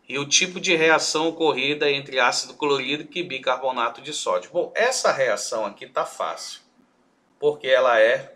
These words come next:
dupla, troca ou permutação, né? Então já tira aqui decomposição, decomposição, síntese, tá ok?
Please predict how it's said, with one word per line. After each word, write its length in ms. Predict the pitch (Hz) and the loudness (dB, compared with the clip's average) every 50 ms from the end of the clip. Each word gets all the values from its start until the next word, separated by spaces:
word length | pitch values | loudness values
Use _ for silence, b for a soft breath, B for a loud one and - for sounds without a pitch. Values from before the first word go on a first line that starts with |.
| _ _ _ | _ _ _
dupla, 680 | 98 98 101 101 98 131 127 135 160 214 - - - - _ _ _ _ _ _ _ _ _ _ _ _ _ _ _ _ - | -12 -12 -12 -8 -2 0 2 2 2 0 -2 -10 -18 -20 _ _ _ _ _ _ _ _ _ _ _ _ _ _ _ _ -2
troca 600 | 110 113 113 113 110 - - 135 151 - - - - | 0 2 4 4 2 2 0 0 0 -2 -4 -8 -6
ou 220 | 120 127 135 131 | -4 -4 -4 -4
permutação, 920 | - 170 170 156 143 139 135 135 135 - 170 - - - - 123 101 95 - _ _ _ _ _ _ _ _ _ _ _ _ _ _ _ | -4 -4 -4 -4 -6 -8 -8 -10 -4 -2 -2 -2 -2 -4 -4 -6 -6 -6 -10 _ _ _ _ _ _ _ _ _ _ _ _ _ _ _
né? 300 | - 117 156 196 196 - - b b b b b b b b b b b b b _ | 0 0 0 0 -2 -6 -16 b b b b b b b b b b b b b _
Então 200 | - 185 196 185 | 2 2 2 6
já 180 | - 180 - - | 8 6 6 6
tira 280 | - - 156 151 135 | 2 -2 2 2 2
aqui 180 | 123 - 135 123 | 2 0 -4 -6
decomposição, 1400 | 120 117 107 - 104 98 98 - 104 95 - - - - 117 127 143 151 151 151 151 147 147 147 143 139 131 | -6 -6 -6 -6 -8 -10 -8 -10 -10 -10 -8 -10 -6 -2 0 0 2 2 2 2 2 2 2 0 0 -2 -2
decomposição, 1300 | - 120 113 - - 107 104 - 104 95 92 - - - - 131 127 139 147 151 151 151 151 147 143 131 117 | -4 -4 -6 -4 -6 -6 -6 -6 -10 -10 -10 -10 -12 -4 0 0 2 2 2 2 2 0 0 0 0 -2 -2
síntese, 1200 | - - - - - 123 127 139 147 151 151 151 147 143 147 147 139 135 131 123 135 131 123 123 - _ _ _ _ | -4 -6 -6 -8 -8 -10 -10 -8 -8 -6 -4 -4 -6 -6 -6 -6 -6 -6 -6 -8 -10 -12 -12 -14 -18 _ _ _ _
tá 100 | - - | -8 -8
ok? 560 | - - - 185 214 170 - - - - | -6 0 2 2 2 2 -2 -6 -14 -20